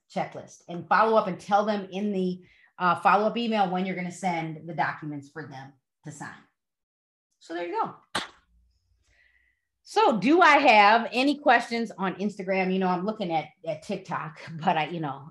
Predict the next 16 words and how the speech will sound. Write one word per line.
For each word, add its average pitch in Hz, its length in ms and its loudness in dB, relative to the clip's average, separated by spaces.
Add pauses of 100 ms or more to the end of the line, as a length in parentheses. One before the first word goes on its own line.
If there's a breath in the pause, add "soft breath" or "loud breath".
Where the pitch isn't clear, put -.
I 180 80 -6
need 156 160 -6
my 135 100 -10
glasses 135 420 -6
for 131 140 -16
that 143 220 -6
one 139 100 -14
'cause 147 180 -12
that 196 200 2
has 156 240 -2
an, 131 260 -16
an 143 160 -14
i-, 160 300 -6 (260)
uh, 143 300 -2
my 143 160 -4
iPod. 160 640 -2